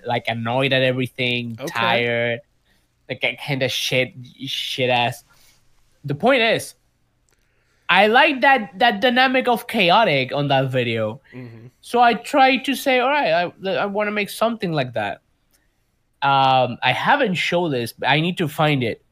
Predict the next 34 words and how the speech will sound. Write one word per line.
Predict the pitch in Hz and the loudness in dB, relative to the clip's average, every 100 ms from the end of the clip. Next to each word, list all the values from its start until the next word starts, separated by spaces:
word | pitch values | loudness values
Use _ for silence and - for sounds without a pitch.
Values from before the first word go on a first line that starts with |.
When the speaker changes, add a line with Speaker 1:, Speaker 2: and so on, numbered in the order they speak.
| _ _ _ _ 143 | _ _ _ _ -10
Speaker 1:
The | 139 156 | -4 -4
first | 151 170 185 220 214 | 0 2 4 2 -2
design | 170 156 - 170 170 170 139 | -6 -6 -2 0 0 -2 -2
of | 147 - | -4 -4
Skid | - 147 | -4 -2
and | 160 156 | 0 -2
Pump, | 151 139 139 135 135 | -2 0 0 -2 -6
it's | 127 - - - | -6 -6 -10 -12
just | 123 120 147 | -10 -4 -2
shapes. | - - 143 127 - - - _ _ _ | -2 0 0 0 -4 -12 -14 _ _ _
It's | - | -8
not | 147 151 160 | 0 2 2
Speaker 2:
Okay. | 160 | 0
Speaker 1:
a | |
skeleton | 131 - 156 160 156 143 | -2 0 2 2 0 0
or | 131 | 0
a | 123 | 0
pumpkin. | 156 151 - - - | 0 2 2 2 -4
<coughs> | - _ _ _ _ _ _ _ _ | -12 _ _ _ _ _ _ _ _
Then | 135 147 208 220 180 151 143 - | -4 2 4 4 2 0 -6 -10
Halloween | - - 151 180 240 202 160 | -10 -6 2 4 4 4 0
was | 143 131 | 0 -2
coming. | - 131 135 | -2 -2 -2
I'm | 180 | -2
like, | 147 | -2
"Oh, | 165 175 | -2 -4
fuck, | - 180 | -2 -2
I | 165 | 0
gotta | 156 160 160 | 0 0 0
make | 151 | -4
something | - 165 151 151 | -4 -8 -6 -6
for | 143 127 | -6 -4
Halloween." | 143 147 131 185 143 120 - | 0 0 -2 -4 -8 -10 -14
Speaker 2:
Right. | 117 104 113 | -14 -12 -14